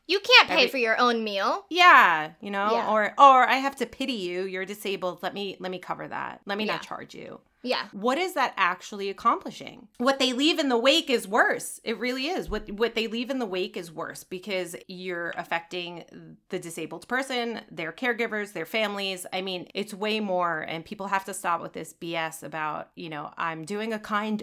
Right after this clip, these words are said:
Speaker 2: act." That's not a kind act per se.
Speaker 1: Mm-hmm.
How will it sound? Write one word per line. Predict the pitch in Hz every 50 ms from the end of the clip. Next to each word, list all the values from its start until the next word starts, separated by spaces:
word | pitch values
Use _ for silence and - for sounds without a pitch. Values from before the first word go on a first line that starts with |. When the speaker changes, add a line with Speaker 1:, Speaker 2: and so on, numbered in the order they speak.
| - -
Speaker 2:
act." | 170 190 208 196 170 - - - - - - - - - - _
That's | - 208 220 254 330 - - - -
not | 208 220 214 220 220 208 196
a | 202
kind | - - - - 180 165 160 156 160 160 151 151 147 - - - _ _ _ _ _ _ _ _ _ _ _ - -
act | 175 156 160 165 - - - -
per | - - 170 143
se. | - - - - 73 - - _ _ _ _ -
Speaker 1:
Mm-hmm. | 233 240 233 269